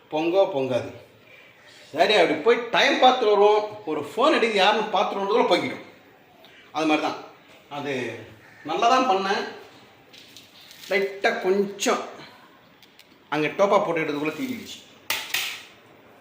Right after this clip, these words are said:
ஓகே, இது நல்லா செட்டாக இருக்குங்களா நம்மளுக்கு? இது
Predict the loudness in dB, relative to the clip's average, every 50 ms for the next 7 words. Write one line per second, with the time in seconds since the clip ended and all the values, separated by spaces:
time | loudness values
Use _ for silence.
0 | -20 -20 -20 -18 -16 -14 -12 -12 -12 -14 -16 -20 -20 -20 -20 -20 -20 _ _ _
1 | _ -20 -20 -20 -20 -14 -14 -14 -14 -16 -20 -20 -20 -20 -16 -6 -2 0 2 2
2 | 2 2 2 2 0 0 2 2 2 2 2 2 2 2 0 0 -2 0 2 2
3 | 2 2 0 -4 -6 -10 -14 -16 -18 -20 -20 -18 -14 -12 -12 -10 -10 -10 -10 -10